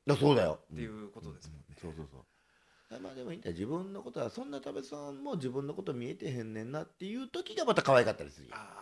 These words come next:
Speaker 2: ー。
Speaker 1: 「あ、よかった。全部メリルの法則にのっとってんや」って。
Speaker 2: <laughs> そうですね。だからその愛嬌とか意図してない部分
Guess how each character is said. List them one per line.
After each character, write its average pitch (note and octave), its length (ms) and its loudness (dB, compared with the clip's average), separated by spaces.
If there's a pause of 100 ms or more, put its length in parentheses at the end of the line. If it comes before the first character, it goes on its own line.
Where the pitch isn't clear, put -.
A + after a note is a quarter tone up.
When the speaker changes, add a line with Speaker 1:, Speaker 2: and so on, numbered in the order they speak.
Speaker 2:
ー。 - 40 -20 (640)
Speaker 1:
「あ、 F3+ 120 2
よ G#3 100 4
か A#3+ 100 0
っ G#3+ 60 0
た。 G3 180 -6
全 G3 200 4
部 F3+ 100 2
メ F#3 160 2
リ G3+ 140 -2
ル D#3+ 120 -2
の C#3+ 120 -2
法 F3+ 180 0
則 F3+ 180 -4
に E3+ 140 0
の F#3 80 2
っ F#3+ 60 -4
と G3+ 80 0
っ - 20 2
て G3+ 140 2
ん G3+ 120 4
や」 F#3+ 140 4
っ F3 160 -2
て。 - 140 -10 (140)
Speaker 2:
<laughs> - 140 -14
そ G#3+ 120 0
う G3 60 0
で - 40 -10
す E3 60 -10
ね。 E3+ 80 -10
だ - 60 -8
か A3+ 40 0
ら F#3+ 80 -8
そ A3+ 100 -8
の G#3+ 140 -8 (240)
愛 D4 280 -2
嬌 C#4 200 -8
と - 160 -8
か B2 460 0
意 A#3 80 -14
図 D4+ 160 -6
し - 100 -6
て D#4 140 -16
な D4 100 -6
い D4 60 -6
部 C4+ 100 -10
分 C4 140 -12